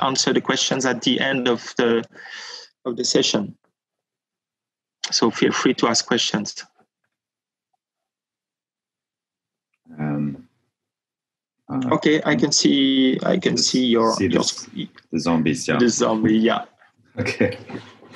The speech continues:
Speaker 2: All right. I, I thought, uh, this would be a fitting, uh, photo because, uh, because of the, you know, everyone's saying, uh, that signature detection is dead. Um,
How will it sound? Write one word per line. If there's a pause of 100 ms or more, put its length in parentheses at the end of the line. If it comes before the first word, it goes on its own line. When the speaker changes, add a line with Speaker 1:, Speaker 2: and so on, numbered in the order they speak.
(1400)
Speaker 2:
All
right.
I,
I
thought,
uh,
this
would
be
a
fitting,
uh,
photo
because,
uh, (1120)
because
of
the,
you
know,
everyone's
saying,
uh,
that
signature
detection
is
dead.
Um,